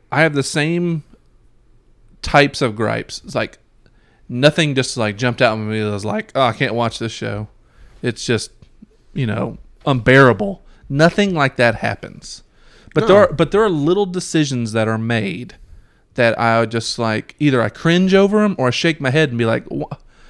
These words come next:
Speaker 1: why did they go that route? Like, why did they decide that was the best choice?"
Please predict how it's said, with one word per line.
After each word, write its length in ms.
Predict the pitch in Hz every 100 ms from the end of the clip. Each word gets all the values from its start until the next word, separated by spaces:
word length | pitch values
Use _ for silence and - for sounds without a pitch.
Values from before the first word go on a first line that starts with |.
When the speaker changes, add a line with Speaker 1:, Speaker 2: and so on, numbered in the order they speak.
| - -
Speaker 1:
why 340 | 127 147 202
did 120 | 208
they 100 | 170
go 260 | 131 131 127
that 260 | 113 117
route? 460 | - 113 107 - - _ _ - -
Like, 100 | 117
why 160 | 131 156
did 80 |
they 80 | 143
decide 800 | 120 - - 123 127 135 135 120 - - - - -
that 200 | 120 123
was 160 | 107
the 100 | 117
best 320 | 107 110 -
choice?" 500 | - 110 - - -